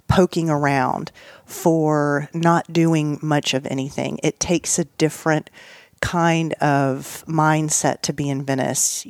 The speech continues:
It's a place where I like to go if I wanna write. I always feel very inspired by Venice.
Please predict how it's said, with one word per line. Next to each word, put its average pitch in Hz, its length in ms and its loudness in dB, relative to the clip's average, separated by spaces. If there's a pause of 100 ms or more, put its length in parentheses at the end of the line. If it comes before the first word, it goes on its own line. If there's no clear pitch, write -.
(240)
It's - 100 -14
a - 40 -12
place - 320 0
where 151 120 6
I 156 100 6
like 151 260 0
to 165 100 -2
go 147 260 2
if 143 160 0
I 147 80 4
wanna 143 260 -2
write. 135 580 0
I 151 80 2
always 151 240 2
feel 160 140 0
very 143 260 0
inspired 135 680 0
by 143 160 2
Venice. - 540 -4